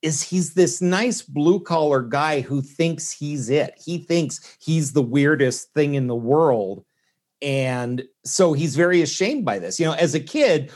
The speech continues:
what must it be like growing up being a werewolf, right?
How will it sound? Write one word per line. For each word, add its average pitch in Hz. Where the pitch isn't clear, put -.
what 190
must 165
it 151
be 147
like 143
growing 131
up 131
being 139
a 139
werewolf, 139
right? 127